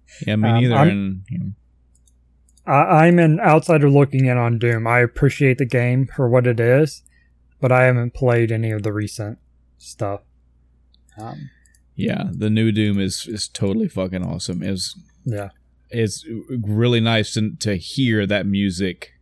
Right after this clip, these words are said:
Speaker 1: Big fan, man.
Speaker 2: Mm-hmm. So, the other topic they talked about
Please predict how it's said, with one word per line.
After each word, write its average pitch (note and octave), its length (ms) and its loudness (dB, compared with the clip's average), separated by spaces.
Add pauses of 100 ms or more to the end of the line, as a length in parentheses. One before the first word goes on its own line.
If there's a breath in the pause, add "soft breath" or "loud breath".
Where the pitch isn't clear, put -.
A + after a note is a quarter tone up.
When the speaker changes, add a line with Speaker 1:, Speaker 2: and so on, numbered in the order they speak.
(460)
Speaker 1:
Big - 200 -6
fan, F2 360 -8
man. E2+ 300 -10 (640)
Speaker 2:
Mm-hmm. G2+ 200 -6 (2250)
So, D#3+ 600 0 (300)
the C#3 800 0 (560)
other F#3 260 4
topic C#3 680 -2 (400)
they C3 400 2
talked B2+ 420 -2
about B2+ 560 0